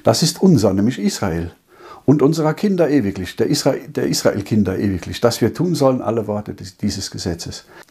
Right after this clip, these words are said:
Aber als ob Mose geradezu spürt, dass da noch etwas kommt, dass das noch nicht alles sein kann,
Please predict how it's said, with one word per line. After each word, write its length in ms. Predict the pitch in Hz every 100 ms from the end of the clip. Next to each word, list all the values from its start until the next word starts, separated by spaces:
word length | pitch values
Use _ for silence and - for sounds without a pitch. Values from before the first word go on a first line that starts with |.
| _
Aber 220 | 123 117
als 180 | 113 117
ob 160 | 135 139
Mose 300 | 139 139 123
geradezu 800 | 120 120 135 139 - 131 123 117
spürt, 800 | - - - - 202 135 104 -
dass 180 | 113 -
da 140 | 113
noch 160 | 110 98
etwas 440 | 110 - 95 -
kommt, 420 | - 120 98 101 - _ _ _ - - - - - - _
dass 240 | 110 107
das 240 | - 110 -
noch 240 | 117 -
nicht 260 | 123 - -
alles 300 | - 117 104
sein 240 | - 87 87
kann, 240 | - 85